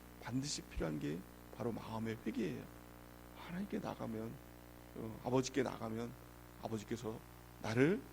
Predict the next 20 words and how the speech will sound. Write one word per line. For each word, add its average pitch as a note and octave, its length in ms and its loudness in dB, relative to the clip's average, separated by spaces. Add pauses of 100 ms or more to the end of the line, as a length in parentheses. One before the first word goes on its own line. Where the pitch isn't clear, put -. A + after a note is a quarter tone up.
(440)
받아주시리라. - 640 -4 (500)
그래서 E3 220 4
회개하는 A3 440 8 (260)
마음으로 C3 440 10 (360)
나가고, A2 360 0 (100)
나가지 B2+ 280 8
않습니까? B2+ 480 0 (520)
그래서 C#3 240 10 (220)
탕자의 F3 360 12
아버지는 B2+ 680 12 (600)
그 A#2+ 500 12
탕자가 A#3 340 10
어디 C#3+ 200 12
있는지 C#3 600 6
몰랐겠습니까? C#3 800 4 (380)
알았겠죠. B2+ 560 -2 (480)
그럼에도 D#3 320 12
불구하고 C3 340 10
탕자를 D#3+ 320 2
찾아서 F#3+ 440 0